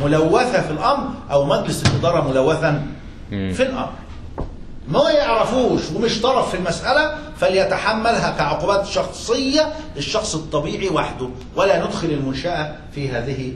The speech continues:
Speaker 1: العقوبات. وهذا هو الإيه؟ الأسوم في التفسير يعني، أو الأسلم في التفسير. قال تعاقب بإيه؟ قال تعاقب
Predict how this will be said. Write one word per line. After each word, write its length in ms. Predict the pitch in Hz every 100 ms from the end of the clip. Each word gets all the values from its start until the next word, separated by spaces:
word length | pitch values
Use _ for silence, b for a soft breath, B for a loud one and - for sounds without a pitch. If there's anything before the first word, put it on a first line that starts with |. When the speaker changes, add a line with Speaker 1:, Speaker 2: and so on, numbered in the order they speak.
| -
Speaker 1:
العقوبات. 400 | 175 185 117 107
وهذا 300 | 131 160 180
هو 140 | 170 196
الإيه؟ 400 | 160 190 190 - - - - - - - - -
الأسوم 680 | 135 143 - 247 - 202
في 100 | 170
التفسير 500 | 170 175 - 190 165
يعني، 260 | 135 - -
أو 140 | 120
الأسلم 460 | 127 151 190 - 139
في 80 | 135
التفسير. 380 | - - - - - - - B B B B - - - - - - - - - - - - -
قال 220 | 170 -
تعاقب 460 | 190 190 - 160 143
بإيه؟ 240 | 131 127 123 - -
قال 140 | 196 196
تعاقب 520 | 185 208 226 -